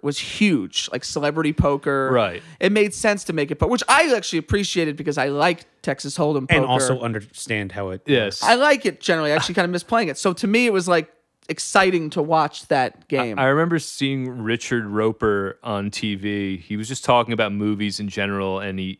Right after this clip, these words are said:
Speaker 2: and he's a poker guy, and he said that he thought the poker in this movie was too cartoony.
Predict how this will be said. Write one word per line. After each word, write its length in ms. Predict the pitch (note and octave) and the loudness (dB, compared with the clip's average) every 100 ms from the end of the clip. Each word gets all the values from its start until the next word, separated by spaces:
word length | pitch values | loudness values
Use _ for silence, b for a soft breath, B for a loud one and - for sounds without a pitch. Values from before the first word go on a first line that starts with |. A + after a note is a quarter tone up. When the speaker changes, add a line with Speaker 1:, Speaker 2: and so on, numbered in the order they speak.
| - | -12
Speaker 2:
and 100 | G#2 | -10
he's 140 | G2+ | -8
a 40 | |
poker 400 | F2+ - G2+ - | -6 -4 -4 -4
guy, 380 | A2 B2 B2 B2+ B2 b b b - | -4 0 0 -2 -6 b b b -8
and 80 | G#2+ | -6
he 60 | |
said 340 | A2 - B2 A#2 | -6 -2 0 0
that 120 | A2 | -2
he 100 | A#2 | -2
thought 260 | C3 A#2+ | 0 -2
the 80 | - | -2
poker 460 | - A#2+ A#2 - A2 | 0 0 0 -2 -4
in 100 | G2+ | -2
this 220 | G2+ - | -4 -4
movie 340 | G#2 G#2 G2 | -4 -2 -2
was 220 | G2 F#2 - | -4 -6 -10
too 200 | - G2+ | -8 -6
cartoony. 840 | - G2+ F#2+ - G#2 G#2+ B2+ | -2 -4 -4 -6 -4 -2 -4